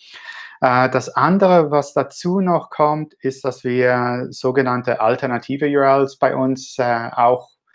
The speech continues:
äh, kennen. Das heißt, äh, wenn man zum Beispiel eine Site-Abfrage macht für einen alten Domain, der eigentlich schon weitergeleitet wird und quasi schon lange übertragen ist auf einen neuen Domain,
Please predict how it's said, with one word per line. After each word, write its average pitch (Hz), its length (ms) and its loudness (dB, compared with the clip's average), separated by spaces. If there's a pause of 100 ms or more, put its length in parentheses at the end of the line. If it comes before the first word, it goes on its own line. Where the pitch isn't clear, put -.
(380)
äh, 113 320 0
kennen. 165 640 -2
Das - 180 -2
heißt, 127 540 0
äh, 113 380 0
wenn 120 100 -2
man 139 140 0
zum 135 160 -2
Beispiel 131 180 -6
eine 117 160 -6
Site-Abfrage 127 760 0
macht 127 300 -4
für 131 200 -2
einen 117 280 -2
alten 165 320 2
Domain, 117 520 -2 (320)
der 120 160 2
eigentlich 190 240 4
schon 139 160 2
weitergeleitet 110 680 2
wird 104 220 -2
und 113 260 -8
quasi 113 420 0
schon 107 420 -6 (100)
lange 123 640 -2
übertragen 131 580 0
ist 135 120 -2
auf 110 120 -4
einen 120 100 -6
neuen 175 240 2
Domain, 147 420 0